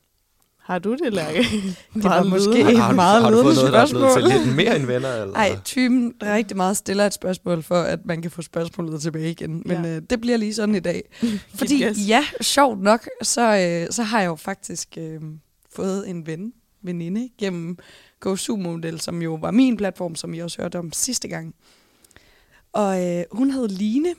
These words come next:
Speaker 2: og, øh, Line og mig, jeg tror første gang, der mødtes vi i femte klasse eller sådan noget,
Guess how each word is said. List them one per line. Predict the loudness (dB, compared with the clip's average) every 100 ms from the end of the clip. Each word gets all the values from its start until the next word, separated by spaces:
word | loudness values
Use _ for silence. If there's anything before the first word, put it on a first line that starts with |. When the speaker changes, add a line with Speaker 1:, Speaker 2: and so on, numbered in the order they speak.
| _ _
Speaker 2:
og, | -6 -4 -2 -4
øh, | -4 -6
Line | -2 -2 -2
og |
mig, | -2 -6 -6
jeg | -8
tror | -10
første | -8 -8 -8
gang, | -6 -8 -6
der | -6
mødtes | -4 -4 -8 -8
vi | -10
i | -8 -8 -8 -8
femte | -12 -6 -2 -2 -4
klasse | -6 -4 -2 -4 -6
eller | -8 -6
sådan | -4 -4
noget, | -2 -4